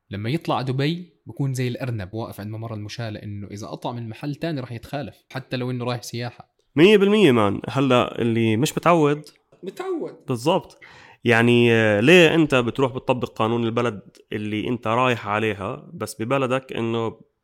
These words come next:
Speaker 2: بتحس إنه مستهجن مثلًا أو إشي غريب عليك؟ طب أنت لما تنزل مثلًا رايح مثلًا على تركيا سياحة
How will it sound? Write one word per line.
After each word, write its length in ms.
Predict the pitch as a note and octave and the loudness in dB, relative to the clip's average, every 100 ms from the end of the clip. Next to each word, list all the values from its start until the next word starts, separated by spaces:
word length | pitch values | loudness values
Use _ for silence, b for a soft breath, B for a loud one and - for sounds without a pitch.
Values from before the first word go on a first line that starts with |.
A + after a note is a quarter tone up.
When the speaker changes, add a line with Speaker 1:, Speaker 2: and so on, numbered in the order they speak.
| _ | _
Speaker 2:
بتحس 460 | A2+ - - A#2+ - | -14 -12 -10 -10 -6
إنه 800 | A2 A2+ G#2+ G#2 F#2+ F#2+ F#2+ F#2 _ _ _ _ - | -4 -2 -2 -2 -4 -6 -10 -14 _ _ _ _ -12
مستهجن 580 | - G#2+ - C#3 D3 E3 | -6 -6 -2 -2 0 0
مثلًا 440 | F3 F3 F#3 F3+ B2+ | 0 -2 -4 -2 0
أو 280 | A#2+ G2+ | 0 -2
إشي 200 | - - | -4 -2
غريب 320 | A2 A2 B2 A#2 | -2 -2 0 -2
عليك؟ 380 | B2 D3 D3 b b b b - | -2 -4 -8 b b b b -8
طب 160 | A2 | -4
أنت 140 | C#3+ C3 | -2 0
لما 160 | C3 | 0
تنزل 240 | D3 C#3+ C#3 | 0 0 0
مثلًا 340 | C#3 B2+ B2+ | 0 0 0
رايح 400 | C3+ C#3 C3 - | 0 0 0 -2
مثلًا 360 | C3 A#2+ A#2 A2+ | -4 -2 -2 -2
على 160 | A#2+ | -2
تركيا 440 | A#2 A#2 - A#2 A2 | -2 -4 -4 -2 -2
سياحة 540 | A2+ G2 F#2 G#2+ | -4 -6 -8 -16